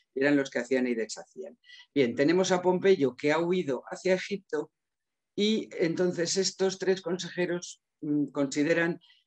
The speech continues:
que Pompeyo ya no es el hombre fuerte de Roma, que ya no les hace falta.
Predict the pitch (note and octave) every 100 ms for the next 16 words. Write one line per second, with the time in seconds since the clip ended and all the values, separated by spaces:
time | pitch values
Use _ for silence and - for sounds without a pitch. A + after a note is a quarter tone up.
0 | _ - - D#3+ E3 F#3+ F#3 F#3+ - F3+
1 | F3+ - F3 E3 E3 E3 D#3 C#3+ D3+ C#3
2 | C#3 C3+ B2+ B2+ A2+ A2 G#2 G2+ A#2 C3+
3 | C3 D#3+ E3 D#3 - B2 - - D#2+ E2
4 | _